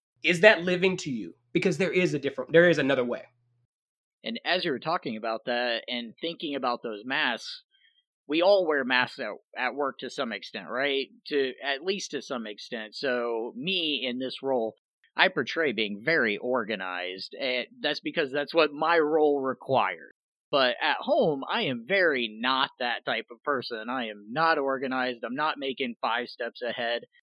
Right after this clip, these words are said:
Speaker 2: But that looks very different for someone from a marginalized group, right? They have to wear very different masks at the workplace.
Speaker 1: Well, and, and, and let me clarify that. So one having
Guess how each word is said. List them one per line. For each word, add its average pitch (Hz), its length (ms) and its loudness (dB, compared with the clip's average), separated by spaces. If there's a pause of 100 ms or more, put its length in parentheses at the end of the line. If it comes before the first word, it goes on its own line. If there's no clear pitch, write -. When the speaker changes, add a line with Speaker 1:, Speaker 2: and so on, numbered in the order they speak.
(720)
Speaker 2:
But 139 140 -4
that 165 200 4
looks 156 480 -2
very 143 560 0
different 131 540 -2
for 123 320 -2
someone 135 320 -6
from 127 180 -4
a 113 60 -8
marginalized 131 800 0
group, 113 380 -6 (460)
right? 120 260 -2
They 143 120 0
have 156 160 -2
to 131 80 -4
wear 120 280 -2
very 127 480 -2
different 113 440 -4
masks 101 640 -8 (180)
at 110 120 -12
the 110 80 -8
workplace. - 800 -12 (720)
Speaker 1:
Well, 226 280 4
and, 175 100 4 (300)
and, 180 100 6
and 202 160 4
let 254 80 12
me 247 80 8
clarify 233 500 4
that. 113 280 -8 (400)
So 156 480 2 (400)
one 175 400 2
having 185 440 0